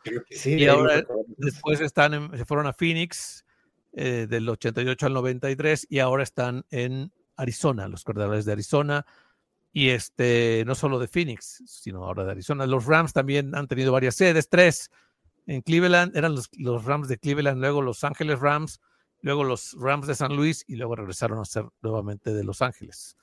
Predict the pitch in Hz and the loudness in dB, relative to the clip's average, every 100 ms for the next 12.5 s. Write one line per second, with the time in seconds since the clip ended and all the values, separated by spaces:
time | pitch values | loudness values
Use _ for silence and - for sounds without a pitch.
0 | 135 113 113 135 143 135 110 113 131 123 | -14 -14 -8 -6 -6 -4 -2 -2 -2 0
1 | 123 131 - 131 147 147 135 - - - | 0 0 -2 0 2 2 2 0 -10 -6
2 | 123 113 - 147 147 143 135 117 113 135 | -4 -2 2 2 2 0 -2 -2 0 0
3 | 139 - 147 120 127 131 120 - 123 113 | 0 -2 -2 -2 -2 -4 -6 -8 -6 -2
4 | 131 123 113 - 147 - 165 156 - - | 0 0 -4 -4 -4 0 0 0 -4 -12
5 | - 95 95 - - 120 113 131 117 - | -10 -6 -6 -8 -8 -8 -4 -4 -4 -6
6 | - 117 - - 127 120 117 - 127 127 | -8 -10 -10 -6 -2 -2 -4 -6 -6 -4
7 | - 135 147 151 156 - - - 104 101 | 0 2 4 2 0 -4 -12 -10 -8 -6
8 | 101 98 95 92 _ _ _ _ - 113 | -6 -4 -6 -8 _ _ _ _ -12 -8
9 | 104 101 98 95 - 113 - 104 - 104 | -6 -6 -6 -6 -4 -6 -6 -8 -4 -6
10 | 90 85 80 - - - - 98 92 - | -6 -12 -14 -14 -16 -18 -16 -12 -12 -12
11 | 85 82 _ _ _ - 127 123 131 139 | -16 -18 _ _ _ -6 -4 -2 -4 -2
12 | 139 151 151 131 113 | 4 6 6 2 -2